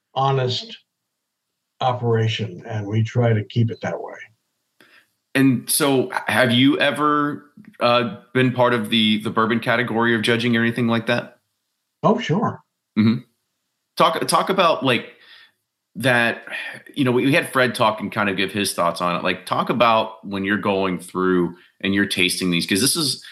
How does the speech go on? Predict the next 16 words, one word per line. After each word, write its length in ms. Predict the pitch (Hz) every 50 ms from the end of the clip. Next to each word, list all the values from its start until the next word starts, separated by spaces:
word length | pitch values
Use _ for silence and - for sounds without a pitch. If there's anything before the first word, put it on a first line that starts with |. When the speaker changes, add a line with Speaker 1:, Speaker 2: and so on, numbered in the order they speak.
| - -
Speaker 2:
you 80 | 120
know, 120 | 117 110 104
one 280 | - 113 131 151 156
thing 160 | - 127 113 107
we 80 | 107
love 180 | 95 95 95 92
to 120 | 107 -
talk 220 | - 90 87 - -
about 180 | 87 85 82
on 60 | 85
the 60 | 85 80
show 280 | - - 90 82 78
is 100 | 78 76
actually 280 | 85 80 - - 78 73
tasting 400 | - 78 78 76 - 71 69 69
blind, 420 | 71 69 65 65 - - - -